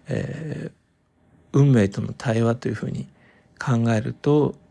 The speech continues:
一見漠然と運命と言っていたものの中に、例えばそれが、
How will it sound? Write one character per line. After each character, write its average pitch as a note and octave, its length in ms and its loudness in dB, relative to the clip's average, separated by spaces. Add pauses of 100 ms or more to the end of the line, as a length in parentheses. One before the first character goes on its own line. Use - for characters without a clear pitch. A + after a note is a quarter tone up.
(360)
一 - 140 0 (100)
見 D3 380 2 (460)
漠 A#2+ 300 2
然 B2+ 200 4
と - 200 -4
運 C3 220 6
命 G2+ 200 2
と - 320 -10
言 A#2 120 -2
っ - 20 -4
て - 200 -6
い A2+ 60 -4
た A2+ 160 -4
も A2 160 2
の A#2 160 4
の A#2 140 2
中 A2+ 420 0
に、 A2+ 320 2 (880)
例 B2 440 0
え D3 40 8
ば A#2 120 2
そ A2+ 120 0
れ G2+ 140 2
が、 G2 260 -4